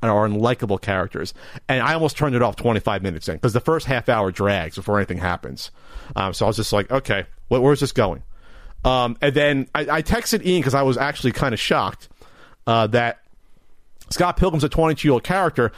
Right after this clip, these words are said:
that's dating a seventeen-year-old high school student. And I looked it up in Canada about what the age of consent is. And in Canada, it's weird.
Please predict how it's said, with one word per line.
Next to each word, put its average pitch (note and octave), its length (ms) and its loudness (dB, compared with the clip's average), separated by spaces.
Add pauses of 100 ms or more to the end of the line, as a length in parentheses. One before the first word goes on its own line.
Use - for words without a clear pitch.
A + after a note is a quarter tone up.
(160)
that's D3+ 160 0
dating F#3+ 240 2
a - 20 2
seventeen-year-old E3 600 2
high A3 140 2
school B2+ 220 0
student. F2 320 -2 (560)
And G3 300 2
I F3+ 80 0
looked B3+ 180 0
it C4 60 4
up A#3 100 0
in G3 100 0
Canada G3+ 440 2
about C#3 420 2
what D3+ 220 0
the C#3 240 4
age D3+ 180 4
of C3+ 80 2
consent D3+ 380 2
is. F3+ 160 4
And C3+ 120 2
in C3 40 -2
Canada, F3+ 460 0
it's - 120 0
weird. F3+ 440 2